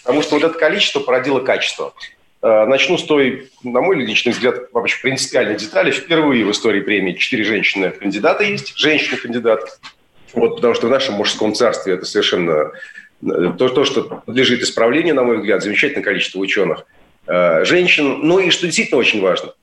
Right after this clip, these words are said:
Понимаете, какая штука? Вот сейчас очень модно говорить: «А давайте будем делать электричество из перебродившего апельсинового сока». Это, кстати, возможно. Или там: «А давайте делать электричество из брошенной еды».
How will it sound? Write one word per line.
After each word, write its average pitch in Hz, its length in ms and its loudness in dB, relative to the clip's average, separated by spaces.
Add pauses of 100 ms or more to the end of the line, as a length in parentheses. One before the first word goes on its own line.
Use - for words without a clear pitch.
Понимаете, 208 300 0
какая 131 240 2
штука? - 260 -4
Вот 107 120 -2
сейчас - 240 2
очень - 180 2
модно 143 240 2
говорить: 107 400 2 (560)
«А - 80 -4
давайте 180 680 2
будем 143 420 0
делать 139 580 2
электричество 170 960 0 (140)
из 139 220 -2
перебродившего 127 840 0
апельсинового 131 500 0
сока». 131 300 0
Это, - 100 -6
кстати, 214 200 -2
возможно. 226 500 0 (1120)
Или 190 180 2
там: 139 500 0
«А 123 120 -2
давайте 175 600 2
делать 165 540 0
электричество 156 880 2
из 131 200 -2
брошенной 147 640 2
еды». 131 560 0